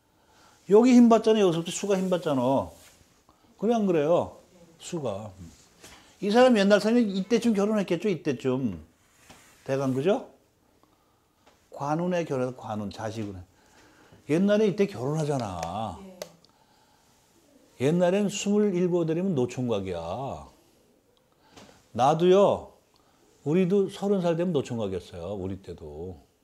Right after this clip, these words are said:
Speaker 1: 나보다도 윗사람이니까. 그럼 이 사람은 부족한 목이 오고, 부족한 수가 왔잖아요, 그죠? 또 강약으로 따지면 강한 사주에 힘 빼는 놈은 왔잖아.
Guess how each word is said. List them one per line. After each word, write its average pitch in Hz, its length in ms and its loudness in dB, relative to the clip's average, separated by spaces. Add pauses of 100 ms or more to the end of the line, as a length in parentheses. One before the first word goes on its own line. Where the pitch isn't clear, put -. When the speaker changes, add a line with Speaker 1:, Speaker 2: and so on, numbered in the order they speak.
(440)
Speaker 1:
나보다도 175 420 -6
윗사람이니까. 90 920 -8 (440)
그럼 226 180 0
이 208 40 0
사람은 208 460 0 (560)
부족한 214 640 4
목이 175 440 4
오고, 110 580 -2 (640)
부족한 190 440 0
수가 214 360 0
왔잖아요, 110 480 -4
그죠? 139 300 -4 (920)
또 190 300 0
강약으로 208 600 2
따지면 202 520 -2
강한 190 400 -2
사주에 180 380 0
힘 214 280 0
빼는 196 260 0
놈은 175 180 -2
왔잖아. 104 460 -6